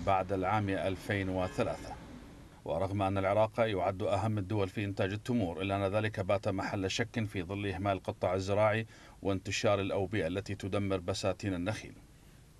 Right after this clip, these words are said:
الوباء الأحمر أو آفة الدوباس خطر جديد بات ينتشر، محولا أشجار النخيل في محافظة ديالى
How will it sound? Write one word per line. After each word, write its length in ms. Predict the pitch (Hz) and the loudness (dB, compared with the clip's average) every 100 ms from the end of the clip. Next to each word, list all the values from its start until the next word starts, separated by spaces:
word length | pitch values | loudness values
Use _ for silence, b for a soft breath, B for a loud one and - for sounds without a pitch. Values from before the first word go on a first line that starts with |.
| B B B B B | B B B B B
الوباء 400 | 101 101 95 127 | 0 2 4 6
الأحمر 520 | 123 135 107 131 131 | 6 4 4 2 2
أو 240 | 104 98 117 | 2 2 2
آفة 160 | 110 113 | 0 -4
الدوباس 520 | 107 120 104 78 - | -2 0 2 0 -2
خطر 580 | - - 110 107 107 107 | -10 2 2 4 2 2
جديد 460 | 101 104 98 82 78 | 0 0 -2 -2 0
بات 200 | 117 110 | 0 2
ينتشر، 480 | 104 98 113 - - - B B B | 0 0 -2 -2 -8 -18 B B B
محولا 600 | 90 90 110 110 90 85 98 | -6 0 2 2 0 -2 -4
أشجار 280 | 95 107 | 0 0
النخيل 380 | 101 101 - 101 | 2 -2 -2 -4
في 160 | 85 107 | -2 -2
محافظة 520 | 98 - 101 - 107 | 0 2 0 2 -2
ديالى 520 | 92 101 107 104 107 | -2 0 4 4 2